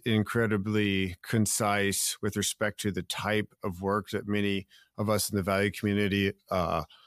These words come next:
aspire to do on a daily basis. And so I think that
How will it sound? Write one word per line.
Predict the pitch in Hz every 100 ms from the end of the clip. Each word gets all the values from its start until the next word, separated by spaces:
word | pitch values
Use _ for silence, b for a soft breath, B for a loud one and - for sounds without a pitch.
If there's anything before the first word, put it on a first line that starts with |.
| b b b _ _ -
aspire | - - 98 104 123 107 _ -
to | 117
do | 104 104 104
on |
a | 98
daily | 95 98 95
basis. | 87 90 101 - 113
And | 107 95
so | -
I | 95
think | 87 110 95
that | 101 98 92